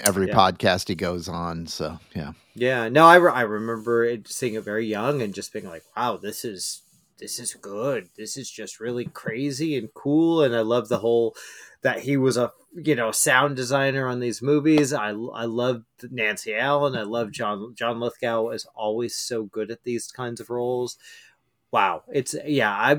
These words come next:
Speaker 2: I still love it. I'm kinda surprised you didn't like the ending, but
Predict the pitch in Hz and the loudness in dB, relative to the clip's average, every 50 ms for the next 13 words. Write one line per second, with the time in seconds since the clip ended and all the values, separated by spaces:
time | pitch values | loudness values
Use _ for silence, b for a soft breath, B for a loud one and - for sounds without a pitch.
0 | 147 - 139 147 165 170 156 - - - 190 196 202 185 160 156 160 156 151 143 | 0 0 2 4 4 4 4 2 2 4 6 6 8 6 6 8 8 10 10 8
1 | 139 135 135 - - 185 190 208 214 214 - - - 190 190 196 180 160 175 180 | 8 6 0 -2 2 2 4 4 4 2 0 0 2 4 4 4 4 2 0 -2
2 | 170 165 170 165 156 143 - 160 151 156 170 185 170 147 131 135 131 127 120 - | 0 0 0 -2 -2 -2 0 0 0 2 0 0 -2 0 -2 0 -2 -2 -2 -6